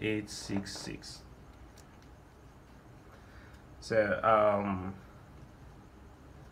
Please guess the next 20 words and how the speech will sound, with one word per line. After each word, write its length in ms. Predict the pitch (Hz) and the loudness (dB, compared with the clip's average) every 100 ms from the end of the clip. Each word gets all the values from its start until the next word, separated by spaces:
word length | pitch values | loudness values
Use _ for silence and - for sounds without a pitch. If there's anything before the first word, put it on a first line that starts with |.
| - - - | -20 -12 8
right, 460 | 120 - - - - | 10 10 -2 -6 8
and 480 | 120 117 113 110 110 - - | 12 12 8 2 -4 -8 0
in 120 | 123 | 2
case 380 | 165 156 143 123 | 6 6 6 2
you 520 | 120 117 117 110 110 - - - | 2 4 4 2 0 -4 -18 -10
need 380 | - 120 123 - | 2 4 6 6
a 80 | 113 | 4
reminder 640 | 110 113 113 113 110 104 110 - - - - | 6 6 6 6 4 4 0 -8 -18 -16 6
of 400 | 110 107 104 98 - | 8 8 6 0 -2
the 80 | 107 | -6
formula 420 | - 120 113 110 | 4 6 8 6
for 180 | 104 104 | 6 0
calculating 640 | 107 104 107 107 101 110 | 0 0 0 0 0 -2
these, 280 | 101 98 98 - - - - | 2 2 0 -8 -16 -14 4
um, 640 | 107 101 98 98 98 95 98 | 4 6 4 2 0 -4 -4
you 380 | 107 107 107 98 | 0 0 0 0
can 200 | 113 107 | 0 4
just 260 | 117 110 | 4 4
use, 420 | 110 107 104 101 - | 2 2 2 0 2
um, 560 | 104 101 98 95 95 | 2 4 2 2 -2